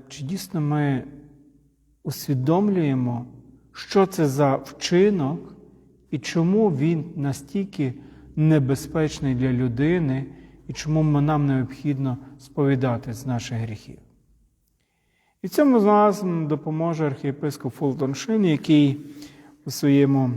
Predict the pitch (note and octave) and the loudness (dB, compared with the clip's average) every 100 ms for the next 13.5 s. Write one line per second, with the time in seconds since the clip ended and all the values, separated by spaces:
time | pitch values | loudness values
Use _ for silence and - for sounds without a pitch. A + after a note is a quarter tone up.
0 | A2 - - - - _ _ _ _ _ | -8 -14 -20 -20 -20 _ _ _ _ _
1 | _ - C#3 B2 D3+ D#3+ C#3+ B2 C#3 C#3 | _ -4 -4 0 0 2 0 0 -2 -2
2 | - C#3 B2+ C#3+ C#3+ C3+ B2+ C3 C#3 C3+ | -4 -4 -2 0 0 -2 -4 -4 -6 -6
3 | C3 - D#3 G3 A3+ D#3 - - - _ | -10 -6 -4 -4 -4 -6 -8 -18 -20 _
4 | D#3 C#3+ - F3+ - - - C#3+ D#3 D#3 | -4 -4 -4 -8 -8 -12 -4 0 2 2
5 | D3 C#3 - - D3 C3+ - - A2 - | 2 -2 -6 -6 -2 -2 -4 -8 -8 -10
6 | - - _ _ _ _ _ _ _ _ | -20 -20 _ _ _ _ _ _ _ _
7 | _ _ _ _ - G3+ G3 G3+ E3+ F#3 | _ _ _ _ 6 6 8 6 8 8
8 | A#3+ C#4+ - - F#3 F#3+ G#3 G3+ F#3+ F#3 | 6 2 -2 -8 0 4 6 6 4 0
9 | - F3 F3+ F3 E3 E3+ F3 E3+ - D3 | 2 2 2 2 0 0 0 0 0 0
10 | A2 - - - _ _ _ _ _ _ | 0 -8 -20 -20 _ _ _ _ _ _
11 | _ _ _ - D#3 G3+ G3 F3 E3 D#3+ | _ _ _ -2 6 8 8 6 4 2
12 | - E3+ E3+ D#3+ C#3+ C#3 C3 - C3+ C#3 | 2 4 4 4 4 4 2 -2 0 2
13 | C3 D#3 F#3+ G3+ F3 | 2 2 2 2 -2